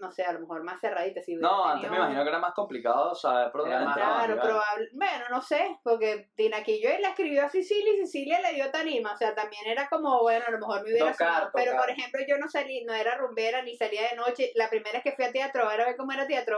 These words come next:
Speaker 1: Bar, le pagué unas cervezas a mi hermano para que me acompañara, porque yo decía, digo, "Yo no sé qué clase de antro es ese,
Speaker 2: <laughs>
Speaker 1: qué pasa ahí, todo oscuro", ¿sabes?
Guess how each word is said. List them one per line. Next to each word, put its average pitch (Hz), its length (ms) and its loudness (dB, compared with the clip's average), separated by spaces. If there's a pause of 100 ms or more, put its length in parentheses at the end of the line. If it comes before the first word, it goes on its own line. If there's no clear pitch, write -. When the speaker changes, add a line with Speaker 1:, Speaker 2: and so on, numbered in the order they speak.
Speaker 1:
Bar, 220 80 -2
le 254 80 -2
pagué 247 200 -2
unas 233 180 -8
cervezas 220 400 -2
a 269 80 -4
mi 226 80 -6
hermano 214 280 -6
para 269 120 -4
que 233 80 -10
me 220 80 -8
acompañara, 202 540 -6
porque 240 180 -2
yo 208 60 -4
decía, 220 200 -8 (300)
digo, 220 160 -4
"Yo 196 140 -4
no 208 120 -8
sé 226 140 -2
qué 240 120 -4
clase 262 300 -2
de 269 120 0
antro 233 360 0
es - 40 0
ese, 202 280 -2
Speaker 2:
<laughs> 180 300 -2 (100)
Speaker 1:
qué 247 140 2
pasa 254 400 0
ahí, 285 280 -2
todo 262 260 4
oscuro", 277 540 6
¿sabes? 254 400 -2